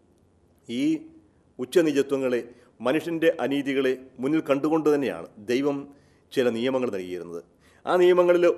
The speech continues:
ഒന്ന്, നിയമാവർത്തന പുസ്തകം ഇരുപത്തിമൂന്നാമത്തെ അധ്യായം ഇരുപത്തിനാല്,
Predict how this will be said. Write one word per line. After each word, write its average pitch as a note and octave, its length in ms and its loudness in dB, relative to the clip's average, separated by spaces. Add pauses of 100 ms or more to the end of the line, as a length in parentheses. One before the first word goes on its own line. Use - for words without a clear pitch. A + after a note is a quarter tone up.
(140)
ഒന്ന്, C#3 340 2 (840)
നിയമാവർത്തന F3+ 560 4
പുസ്തകം C#3+ 580 0
ഇരുപത്തിമൂന്നാമത്തെ D#3 880 0
അധ്യായം A#2+ 440 0 (360)
ഇരുപത്തിനാല്, D3 720 0